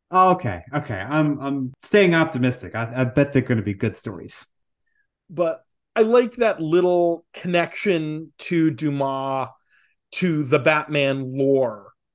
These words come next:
Speaker 2: here, 'cause it moved away slightly, at least then, from real world conspiracy theories to something very much in universe. And again, this was nineteen ninety-eight.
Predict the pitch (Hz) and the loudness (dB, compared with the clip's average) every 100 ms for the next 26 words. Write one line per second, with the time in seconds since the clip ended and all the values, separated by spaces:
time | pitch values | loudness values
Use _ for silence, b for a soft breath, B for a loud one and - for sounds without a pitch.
0 | _ _ - 127 85 55 _ _ _ _ | _ _ -12 -10 -10 -16 _ _ _ _
1 | _ _ - 151 143 127 127 - - 233 | _ _ 2 6 6 4 -6 -16 -6 -4
2 | 202 226 208 262 269 262 277 202 170 190 | -2 0 0 2 0 -2 0 2 6 6
3 | 196 190 185 185 - _ _ _ _ - | 6 4 0 -4 -8 _ _ _ _ -18
4 | - 226 214 208 185 175 170 - 160 151 | -4 0 0 0 0 0 -2 0 2 2
5 | 147 - 156 147 143 - _ _ _ 180 | -2 -2 0 0 -4 -12 _ _ _ -14
6 | 156 220 220 214 196 185 175 - 160 - | 2 6 6 6 4 4 2 -6 -12 -4
7 | 170 156 151 - 156 - 143 135 131 120 | -2 0 0 -4 -10 -4 -2 -2 -4 -6
8 | 113 110 - _ _ - 190 170 156 - | -10 -14 -20 _ _ -8 -2 0 -2 -2
9 | 185 165 175 156 135 151 151 147 143 - | 0 0 0 -2 0 2 4 4 0 0
10 | 175 143 147 147 127 104 87 - - _ | -8 -8 -4 -4 -4 -8 -18 -20 -20 _
11 | _ _ _ 226 254 311 175 240 285 285 | _ _ _ -6 2 2 2 -2 -2 -2
12 | 247 240 - 240 196 185 185 190 147 107 | -2 -4 -6 -4 -2 -2 0 2 2 -4